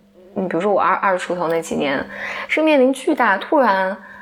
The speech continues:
所有人都不期待你成为一个独立女性，所有人都说你要嫁人，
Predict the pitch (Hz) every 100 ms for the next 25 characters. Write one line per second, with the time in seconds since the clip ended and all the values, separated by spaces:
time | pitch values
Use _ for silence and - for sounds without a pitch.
0 | - - 220 247 208 202 214 - 220 190
1 | 185 160 113 - - - - - - 202
2 | - 180 233 240 202 170 180 170 156 175
3 | 214 220 180 180 190 170 156 190 170 156
4 | 165